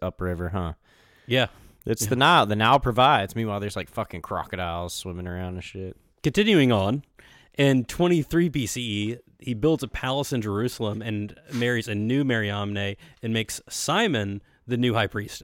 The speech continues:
Speaker 1: Did he call her M too, or was it Mariamne the second?
Speaker 2: I think it's just Mariamne. I don't know, man. A lot of these people have the same, uh, name. We already
Speaker 1: Wait,
Speaker 2: talked
Speaker 1: so
Speaker 2: about
Speaker 1: it,
Speaker 2: Aris-
Speaker 1: wait, so she literally had the same name? I thought you were being
Speaker 2: Yes.
Speaker 1: like,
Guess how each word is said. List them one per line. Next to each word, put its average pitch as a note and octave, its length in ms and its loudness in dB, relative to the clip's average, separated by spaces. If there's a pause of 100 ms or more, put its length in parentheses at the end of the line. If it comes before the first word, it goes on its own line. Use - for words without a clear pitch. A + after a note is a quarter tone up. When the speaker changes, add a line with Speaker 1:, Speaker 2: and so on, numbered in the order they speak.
(140)
Speaker 1:
Did B2+ 120 -4
he C3 60 -4
call D#3+ 220 4
her D3 140 2
M C3+ 280 -2
too, C3 320 -2
or C#3 100 -2
was A2 160 -4
it - 80 -6
Mariamne G2 720 -6
the D#2 80 -14
second? - 440 -12 (640)
Speaker 2:
I B2+ 80 2
think F#3+ 120 4
it's C#3+ 120 4
just G#2+ 60 -4
Mariamne. G2+ 480 -2
I B2 180 2
don't A2 100 0
know, F#2 220 -4 (180)
man. G2 220 -6 (320)
A C3+ 40 -4
lot F3+ 220 2
of A#3 60 0
these D#3+ 100 -2
people D3 120 0
have A2+ 100 0
the G#2 60 -6
same, A2+ 560 -4 (120)
uh, F#2+ 200 -20
name. A#2 340 -2
We A#2 80 0
already G#3 140 4
Speaker 1:
Wait, - 20 -2
Speaker 2:
talked - 100 2
Speaker 1:
so F#3 120 4
Speaker 2:
about E3+ 100 4
Speaker 1:
it, A#2+ 40 0
Speaker 2:
Aris- A2+ 200 -2
Speaker 1:
wait, D#3 320 4
so A#2+ 200 0
she D3 320 -4
literally B2+ 360 2
had C#3 160 2
the C#3+ 80 -6
same D3 220 -4
name? D3+ 140 0
I A#2+ 100 -2
thought C#3+ 180 -2
you C3+ 80 -4
were B2 80 0
being B2 220 2
Speaker 2:
Yes. A#2 100 4
Speaker 1:
like, G#2 260 -4